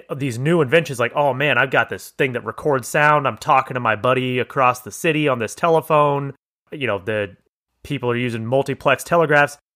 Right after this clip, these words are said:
And it's like, who's responsible for all this technological innovation that's making my life so much better and easier?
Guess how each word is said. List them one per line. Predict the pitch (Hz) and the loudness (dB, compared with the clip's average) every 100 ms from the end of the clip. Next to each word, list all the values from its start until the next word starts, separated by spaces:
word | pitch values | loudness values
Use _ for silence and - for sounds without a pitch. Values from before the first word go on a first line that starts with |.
| _ | _
And | 139 | -2
it's | 135 143 | 0 0
like, | 120 | -2
who's | - 214 - | 0 0 0
responsible | 143 175 175 156 127 | -2 2 4 2 -2
for | - 143 | 0 2
all | 143 | 2
this | 135 - | 0 -2
technological | - 165 151 151 151 131 139 | -2 0 2 2 2 0 -2
innovation | 131 117 151 - 101 | 0 0 0 -2 -6
that's | 101 127 | -6 -4
making | 143 143 | -4 -2
my | 120 120 | 0 2
life | 143 131 | 2 0
so | 135 | -2
much | 131 123 | -4 0
better | 127 139 127 | 2 2 2
and | 113 | 0
easier? | 160 113 85 82 | -4 -6 -8 -10